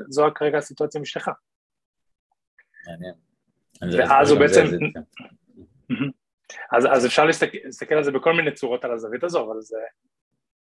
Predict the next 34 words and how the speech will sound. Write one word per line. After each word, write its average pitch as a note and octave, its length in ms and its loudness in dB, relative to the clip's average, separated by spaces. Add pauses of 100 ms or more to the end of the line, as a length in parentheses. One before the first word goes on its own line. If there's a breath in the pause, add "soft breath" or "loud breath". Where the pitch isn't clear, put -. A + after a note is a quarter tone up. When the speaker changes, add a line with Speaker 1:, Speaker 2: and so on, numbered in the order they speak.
Speaker 1:
מדהים C3+ 380 0
שאתה C#3 240 -4
עוזר B2+ 280 2
לבן C#3+ 180 0
אדם C#3+ 220 -2
להבין C3+ 240 -2
את D3+ 100 -12
עצמו D3+ 240 -8
בצורה A#2 260 -6
טובה G#2 220 -6
יותר. G2+ 160 -10
Speaker 2:
אני - 1040 -20
זוכר G2 140 -2
שגם G#2+ 260 2
ראיתי G#2+ 260 0
כל A2 120 0
מיני A2+ 180 4
טיפים A2+ 360 -2
על G2 100 2
איך F#2 160 -4
להימנע G2 340 -2
מפחד G2 320 -6
קהל, G#2 440 -2
ואמרו F2 240 -6
שהסיבה F2+ 520 -6
שיש - 320 -10
לאנשים F2 380 -8
פחד F#2+ 200 -2 (100)
קהל A#2 240 2
זה F#2+ 80 0
אם F2+ 80 -4
כל G2 140 -2
הזמן F#2+ 120 0
חושבים, F#2 380 -8